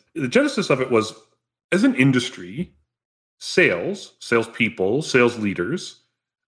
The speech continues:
has a lot of smoke and mirrors. You know, there's a lot of storytelling in sales about how you become successful, what is a good salesperson,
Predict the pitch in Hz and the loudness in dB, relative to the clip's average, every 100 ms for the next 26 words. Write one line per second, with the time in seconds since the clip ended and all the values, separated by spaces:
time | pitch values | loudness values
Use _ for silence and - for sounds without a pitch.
0 | _ - 143 147 139 202 240 180 135 - | _ 0 2 2 2 2 4 2 2 -4
1 | - _ _ _ _ _ - 135 139 139 | -18 _ _ _ _ _ -8 0 0 0
2 | 101 92 82 - - _ _ _ _ _ | -6 -6 -12 -20 -20 _ _ _ _ _
3 | _ 117 95 120 123 131 160 196 - 156 | _ -8 -4 -2 0 2 2 2 0 4
4 | 127 107 92 85 80 - 95 90 95 90 | 4 2 -4 -6 -8 -6 -4 -2 0 -2
5 | - - _ 90 98 90 90 - - _ | -4 -12 _ -2 2 2 2 -4 -20 _
6 | _ - 151 147 120 113 107 - - 110 | _ 0 0 0 -4 -6 -6 -4 0 0
7 | - 101 98 143 139 120 - 117 107 - | -2 -2 2 2 2 -2 0 0 0 -2
8 | 98 98 - 104 98 - 95 95 95 | 0 0 -2 -2 -2 0 0 0 -2